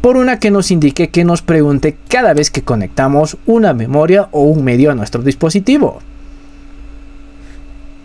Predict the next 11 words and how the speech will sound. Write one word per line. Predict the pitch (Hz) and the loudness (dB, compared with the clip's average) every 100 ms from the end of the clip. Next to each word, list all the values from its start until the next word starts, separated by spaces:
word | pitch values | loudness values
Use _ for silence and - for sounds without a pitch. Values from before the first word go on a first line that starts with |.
| - - - - - - - - - | -20 -20 -20 -20 -20 -20 -20 -18 -8
Entonces, | 120 117 147 135 127 127 | -4 0 2 2 2 2
la | 127 | 2
siguiente | - 101 190 196 156 | 0 0 2 2 2
vez | 156 139 | 2 0
que | 127 | -2
conectemos | 127 107 - 151 131 107 - | -2 -2 -2 -2 -2 -6 0
una | 185 170 127 | 2 2 2
memoria | 123 147 151 107 | 2 4 2 2
U | 139 175 147 | 4 4 4
S | 117 113 | 2 2
B | 151 139 | 2 2